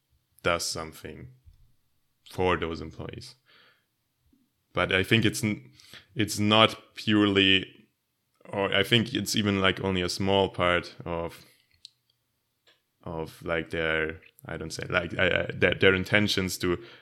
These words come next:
like, j-, um, create better working conditions because that's the humane thing to do.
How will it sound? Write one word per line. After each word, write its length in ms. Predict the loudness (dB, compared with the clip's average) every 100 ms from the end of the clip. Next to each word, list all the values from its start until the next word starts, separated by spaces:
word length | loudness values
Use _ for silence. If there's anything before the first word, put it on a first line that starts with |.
| _
like, 240 | -2 -2
j-, 460 | -2 -12 -6 0 2
um, 480 | 0 -2 -4 -6 -10 _ _ _ _ _ _ _ _ _ _ _ _ _ _ _ _ _ -12
create 460 | 0 8 8 8
better 240 | 8 8 8
working 300 | 6 4 0
conditions 560 | -2 0 0 0 -4
because 420 | -6 -6 -2 -2 2
that's 300 | 2 2 -2
the 100 | -8
humane 400 | -6 0 0 -2
thing 240 | -6 -10
to 120 | -10
do. 240 | -14 -16